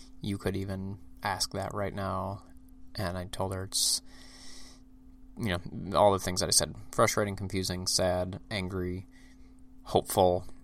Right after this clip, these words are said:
um, you know, knowing that this is a key, this pain and this struggle is a key step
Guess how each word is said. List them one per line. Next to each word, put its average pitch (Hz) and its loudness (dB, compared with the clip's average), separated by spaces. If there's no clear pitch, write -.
um, 95 -4
you 98 -4
know, 90 -6
knowing 95 0
that 92 0
this 101 -2
is 92 0
a 92 -2
key, 95 -2
this 95 2
pain 95 0
and 95 -4
this 98 0
struggle 92 2
is 95 2
a 92 -2
key 95 -4
step - 2